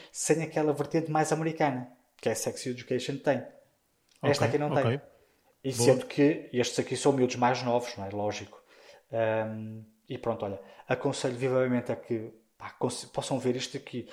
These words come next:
Speaker 1: Só se-, só tem oito episódios, pá, de vinte minutos cada episódio, acho assim uma merda qualquer. É extremamente interessante, pá, quem tiver canalha e que queira mostrar uma série muito diferente no sentido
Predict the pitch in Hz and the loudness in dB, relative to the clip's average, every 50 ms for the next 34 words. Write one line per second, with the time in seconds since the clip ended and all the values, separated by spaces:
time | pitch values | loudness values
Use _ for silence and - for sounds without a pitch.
0 | - - - - - - - - - 117 - - 139 - 139 127 127 127 - 131 | -18 -18 -14 -8 -6 -6 -4 -4 -6 -8 -8 -8 -6 -4 -4 -4 -4 -4 -6 -6
1 | - 139 127 117 - 131 123 120 - - - 127 120 120 117 110 - 123 120 123 | -6 -4 -6 -4 0 0 0 0 -2 -2 -2 -2 -2 -2 -4 -8 -10 -10 -10 -10
2 | 123 - - - 113 110 107 107 107 110 104 - - - 117 104 104 104 - - | -12 -12 -12 -12 -10 -10 -8 -8 -10 -10 -10 -12 -10 -8 -8 -8 -8 -8 -12 -12
3 | 101 - 107 110 113 107 104 95 92 - - 107 - - 113 110 107 107 107 101 | -10 -6 -4 -2 -2 -2 -4 -8 -10 -10 -10 -10 -10 -10 -10 -10 -10 -10 -10 -10
4 | 101 101 101 - 110 113 110 - - - - - - - - - 120 113 - - | -10 -12 -10 -6 -6 -6 -6 -8 -12 -20 -20 -20 -20 -20 -12 -8 -6 -6 -4 -2
5 | 135 135 131 127 127 123 - 127 120 - - - 123 117 120 120 - - 104 - | 0 0 2 2 0 0 0 -2 -4 -6 -6 -6 -4 -4 -4 -6 -6 -8 -8 -6
6 | - 127 127 - 135 127 127 123 - 131 123 123 120 123 120 117 110 110 107 107 | -6 -8 -8 -6 -4 -6 -4 -4 -2 -2 -2 -2 -2 -2 -2 -4 -6 -6 -8 -10
7 | - - - - - - - 123 - - - - 131 123 120 123 123 117 - - | -12 -18 -20 -20 -20 -16 -14 -14 -14 -14 -6 -2 0 0 0 0 -4 -6 -6 -2
8 | - 123 117 117 117 113 110 107 - - - - - - 120 123 120 - - - | 0 0 0 2 0 -2 -4 -6 -10 -14 -20 -20 -12 -6 -4 -2 -2 -2 0 2
9 | 127 120 120 120 120 123 127 135 139 139 - - 127 117 - - 123 123 123 120 | 2 2 2 0 -2 -4 -4 -4 -6 -6 -6 -6 -6 -4 0 0 2 4 2 2
10 | 117 101 - - - 113 - - 127 117 - - 120 110 110 | 0 -4 -10 -12 -12 -10 -6 -4 -6 -4 -2 -2 -4 -4 -4